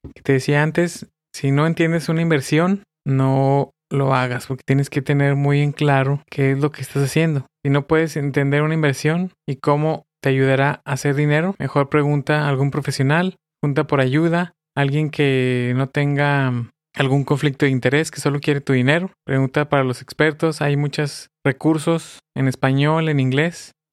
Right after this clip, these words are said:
Ponte a leer libros, ponte a leer artículos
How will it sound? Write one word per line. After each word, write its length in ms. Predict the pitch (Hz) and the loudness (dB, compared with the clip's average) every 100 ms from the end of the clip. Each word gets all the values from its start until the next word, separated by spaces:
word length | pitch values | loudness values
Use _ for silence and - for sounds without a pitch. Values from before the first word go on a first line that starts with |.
| _ _ _ _ - | _ _ _ _ -6
Ponte 220 | 143 143 | -2 0
a 20 | |
leer 220 | 139 135 | 2 2
libros, 440 | 135 160 156 160 156 | 2 2 2 0 0
ponte 240 | 147 143 | -2 0
a 20 | |
leer 400 | 139 135 135 139 - | 0 0 0 -2 -4
artículos 920 | 131 - 156 151 165 160 165 - - | -8 0 0 2 0 2 0 -4 -16